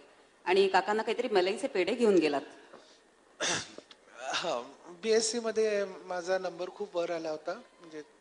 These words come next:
Speaker 2: युनिव्हर्सिटीमध्ये. आणि, अ, त्याला माझे काका आणि बाकी आत्या त्या सगळं म्हणाले की त्याला आठ आठ रुपयाचा एक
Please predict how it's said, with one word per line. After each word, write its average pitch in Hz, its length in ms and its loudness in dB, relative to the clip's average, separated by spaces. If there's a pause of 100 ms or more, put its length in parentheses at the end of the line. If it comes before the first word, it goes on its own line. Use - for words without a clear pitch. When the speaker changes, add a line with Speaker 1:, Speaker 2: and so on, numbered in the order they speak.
(360)
Speaker 2:
युनिव्हर्सिटीमध्ये. 170 840 -4 (520)
आणि, 185 400 -4
अ, 180 340 -4 (340)
त्याला 190 380 4
माझे 185 320 -2 (240)
काका 185 400 -2
आणि 175 240 -2
बाकी 170 320 -4
आत्या 165 320 -4
त्या 170 180 -4
सगळं 160 280 -4
म्हणाले 156 300 -6
की 170 240 -10 (580)
त्याला 277 640 4
आठ 185 340 0
आठ 302 200 -2
रुपयाचा 226 460 -4 (140)
एक 190 300 -4